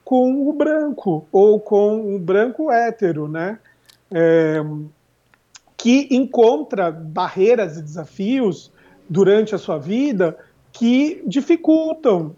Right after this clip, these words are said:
a-, o acesso, né, a, a, a determinadas vagas, por exemplo. Como que você vai virar e vai falar pra um gay que foi expulso de casa e que se viu,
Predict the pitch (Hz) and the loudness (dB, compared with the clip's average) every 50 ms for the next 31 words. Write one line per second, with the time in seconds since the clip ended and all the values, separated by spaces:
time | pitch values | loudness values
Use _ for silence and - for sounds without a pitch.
0 | _ _ - 180 180 180 190 175 190 185 180 - - - 190 175 170 151 - - | _ _ -4 -4 -2 -2 0 0 0 0 0 -2 -8 -6 -4 -4 -4 -6 -8 -12
1 | - 185 156 147 - _ - 175 180 185 208 226 - 170 170 170 170 170 170 160 | -12 -12 -12 -12 -12 _ -8 -6 -4 -4 -4 -6 -4 -4 -2 0 0 0 0 0
2 | 160 160 156 170 214 220 196 165 165 160 160 156 151 160 - 165 165 160 156 180 | 0 0 -2 -4 -6 -6 -2 0 2 2 2 0 0 -2 -2 -2 -2 -2 -2 -6
3 | 175 202 180 180 180 175 175 185 185 156 165 190 208 254 285 240 196 180 - - | -6 -4 -4 -2 -4 -4 -2 -2 -4 -2 -2 -2 0 0 -2 -2 -2 -4 -4 -6
4 | - 160 151 160 156 147 165 - _ _ _ _ _ _ - - _ _ - 302 | -10 -10 -8 -8 -10 -10 -10 -16 _ _ _ _ _ _ -20 -20 _ _ 0 0
5 | 415 494 453 - 381 370 339 - - 262 220 226 208 190 196 196 185 185 208 226 | 0 0 2 0 2 2 2 0 0 0 2 2 2 2 2 2 4 4 2 2
6 | 226 226 214 185 226 208 196 196 196 190 - 202 202 196 190 170 151 175 170 165 | 2 -2 -6 -4 -2 -2 0 0 -2 -4 -6 -8 -6 -6 -6 -6 -2 0 0 0
7 | 160 160 156 156 - - 156 - - - 185 180 170 185 220 196 - - _ - | 0 -2 -4 -8 -12 -16 -16 -14 -4 0 2 2 2 2 0 -6 -12 -14 _ -4
8 | 233 277 262 294 247 208 214 - - 208 175 160 160 156 151 160 156 151 151 _ | -4 -4 -2 -4 -6 -8 -8 -2 2 2 4 4 2 0 -4 -4 -8 -10 -12 _
9 | _ _ _ _ _ _ _ - 190 165 - 240 196 - - 233 208 185 165 190 | _ _ _ _ _ _ _ -6 -6 -4 -2 -4 -4 -2 0 0 0 2 2 2
10 | 196 196 185 170 165 151 143 160 - | 4 6 6 6 4 4 0 -4 -10